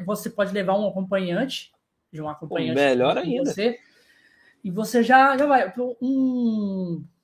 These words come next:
Speaker 1: um membro aqui da nossa equipe, ele nem tem um canal muito grande. E ele conseguiu, foi, a credencial dele foi aprovada.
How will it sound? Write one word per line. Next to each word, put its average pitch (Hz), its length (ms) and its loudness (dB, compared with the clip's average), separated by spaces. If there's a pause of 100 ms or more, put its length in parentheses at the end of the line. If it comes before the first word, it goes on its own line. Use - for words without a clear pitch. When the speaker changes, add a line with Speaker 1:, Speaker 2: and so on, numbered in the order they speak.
(400)
Speaker 1:
um 202 80 -8
membro 269 280 2
aqui 277 100 2
da 277 60 2
nossa 247 260 0
equipe, 320 340 0
ele 240 140 4
nem 480 220 -4
tem 381 80 2
um 339 80 0
canal 311 240 6
muito 285 200 0
grande. 254 540 0 (540)
E 254 120 0
ele 302 140 4
conseguiu, 330 640 0 (240)
foi, 262 520 2
a 220 100 -6
credencial 240 480 -2
dele 233 140 0
foi 247 120 0
aprovada. 240 720 0